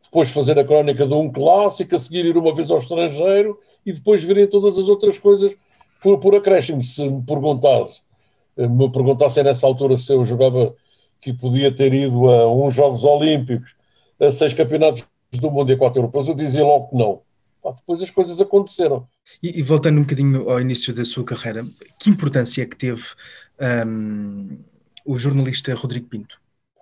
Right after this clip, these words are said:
Speaker 1: Rodrigo Pinto foi o homem que fez de mim jornalista. Você está muito bem informado em relação a isso. O Rodrigo Pinto foi o homem que fez de mim jornalista. Quem me abriu a porta do jornalismo foi o meu pai,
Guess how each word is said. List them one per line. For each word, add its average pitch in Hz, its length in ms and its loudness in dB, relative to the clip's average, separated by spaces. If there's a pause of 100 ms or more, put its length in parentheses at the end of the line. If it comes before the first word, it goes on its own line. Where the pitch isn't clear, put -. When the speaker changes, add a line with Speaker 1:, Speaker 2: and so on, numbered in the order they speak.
Speaker 1:
Rodrigo 117 400 -8
Pinto 131 240 -4
foi 151 180 -2
o 147 80 0
homem 156 260 2
que - 80 -10
fez 165 180 -2
de 143 80 -12
mim 156 140 -6
jornalista. 143 600 -6 (600)
Você 139 160 -2
está 131 140 0
muito 131 200 -4
bem 131 140 2
informado 123 460 -4
em 98 40 -16
relação 101 320 -16
a 101 40 -14
isso. - 240 -20 (960)
O 165 140 0
Rodrigo 127 400 -2
Pinto 175 280 -4
foi 185 280 2
o 180 100 0
homem 190 380 4
que - 80 -14
fez 185 220 0
de 156 60 -14
mim 180 120 -4
jornalista. 156 500 -4
Quem 180 180 2
me 180 120 2
abriu 160 340 4
a 135 60 4
porta 135 400 0
do 120 100 -2
jornalismo 135 560 0
foi 175 180 -2
o 156 40 -2
meu 151 140 2
pai, 110 300 -2